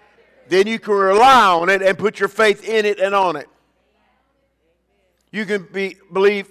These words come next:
have faith in it and on it. When He says a thing, the old t-, some would say you can take it to the bank. I'll promise you, if God says it, you can take it to the bank. The many times in my life,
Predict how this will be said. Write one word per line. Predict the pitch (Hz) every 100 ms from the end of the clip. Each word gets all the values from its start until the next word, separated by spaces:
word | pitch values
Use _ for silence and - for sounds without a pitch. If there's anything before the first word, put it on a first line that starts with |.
| _
have | 185 185 180
faith | 185 180
in | 190 254
it | 254
and | 220 226
on | 226 214
it. | 151 - _ _ _ _ _ _ _
When | - 190
He | 190
says | 190 - 254 247 190
a | 165
thing, | 143 156 131 110 _ _ _ _ _ _ _ _ _ _ _ _
the | 143
old | 170 156 -
t-, | 196 - - _ -
some | - 190
would | 180 170
say | 190
you | 185 180
can | 165
take | - 196 196
it | 180
to |
the | 180 180
bank. | 196 214 208 - _ _ _ _ _ 151
I'll | 139
promise | - 202 185 160 -
you, | 123 _
if | - 135
God | 107 180 185 156
says | - 220 196 143
it, | 160 - _
you | - 151
can | 151
take | 131 175 160
it | 143
to |
the | 151
bank. | 151 156 135 - _ _ -
The |
many | 165 208
times | 208 220 208 185
in |
my | 180
life, | 180 196 190 165